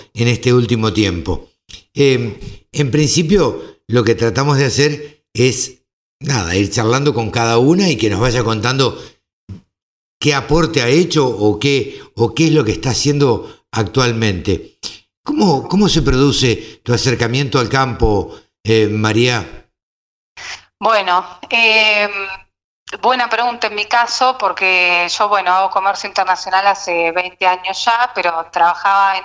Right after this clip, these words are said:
Speaker 2: electrónica.
Speaker 1: Ajá.
Speaker 2: Y bueno, y me contactaron de la empresa Los Grobo,
Speaker 1: Ah, mira.
Speaker 2: eh, que buscaban a una persona con un perfil internacional, pero que no, no esté en el, en el rubro, que no esté en agronegocios, digamos.
Speaker 1: Que no estuviera contaminada.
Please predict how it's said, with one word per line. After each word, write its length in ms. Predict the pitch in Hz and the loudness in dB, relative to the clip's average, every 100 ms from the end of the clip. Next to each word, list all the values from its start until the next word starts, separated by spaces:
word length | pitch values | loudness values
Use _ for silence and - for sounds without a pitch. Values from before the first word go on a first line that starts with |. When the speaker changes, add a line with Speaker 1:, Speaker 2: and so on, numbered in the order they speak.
| - | -12
Speaker 2:
electrónica. 960 | 202 - 269 247 240 240 254 302 - _ _ - | -14 -4 0 0 -2 -2 -2 -4 -16 _ _ -4
Speaker 1:
Ajá. 340 | 110 92 104 196 190 | 0 2 0 -2 -8
Speaker 2:
Y 600 | 214 214 214 214 214 214 | -6 -4 -2 0 0 0
bueno, 340 | 269 294 247 | 0 2 0
y 80 | 247 | 0
me 120 | 196 | -2
contactaron 1400 | 190 196 202 196 233 240 240 214 202 185 180 175 165 165 _ _ _ _ _ _ - | -4 -4 -4 -4 -2 2 0 -2 -8 -12 -12 -14 -16 -20 _ _ _ _ _ _ -6
de 140 | 170 | -4
la 200 | 170 170 | -2 -4
empresa 360 | 165 190 - 190 | -4 -6 -2 -2
Los 140 | 208 | 0
Grobo, 580 | 269 285 285 285 - _ _ _ | 2 2 2 0 -4 _ _ _
Speaker 1:
Ah, 200 | 135 165 120 | -2 0 2
mira. 300 | 95 90 73 | 0 0 -2
Speaker 2:
eh, 440 | 185 180 175 170 - | -2 0 2 0 0
que 100 | 196 | -2
buscaban 440 | 202 - 202 196 | 0 0 2 2
a 80 | 190 | 0
una 220 | 202 202 | -2 0
persona 420 | 202 185 208 202 | 0 0 0 0
con 140 | 202 190 | -2 -4
un 220 | 196 185 | -6 -4
perfil 400 | 190 180 214 208 | -4 -2 -2 -2
internacional, 680 | 196 202 190 185 202 208 233 | -2 -2 -2 -2 0 0 0
pero 200 | 226 180 | 0 -2
que 140 | 180 175 | -2 -2
no, 580 | 185 185 180 175 165 165 | 2 4 4 4 0 -4
no 120 | 180 | -6
esté 340 | - - 214 | -6 -2 -2
en 80 | 202 | 0
el, 320 | 175 165 156 _ | -2 -4 -12 _
en 120 | 175 | -4
el 80 | 160 | -2
rubro, 540 | 175 262 240 208 220 233 | 2 2 2 2 2 2
que 80 | 175 | -6
no 80 | |
esté 340 | 160 - 185 175 | -8 -4 -2 0
en 120 | 165 | 0
agronegocios, 720 | 160 165 160 202 220 - 190 | 0 0 0 2 2 0 -2
digamos. 560 | 180 180 180 196 262 - | 0 0 2 4 2 -2
Speaker 1:
Que 80 | - | -2
no 60 | 131 | 0
estuviera 320 | 127 147 143 | 2 2 2
contaminada. 640 | 127 117 117 110 101 90 | 0 0 0 2 0 0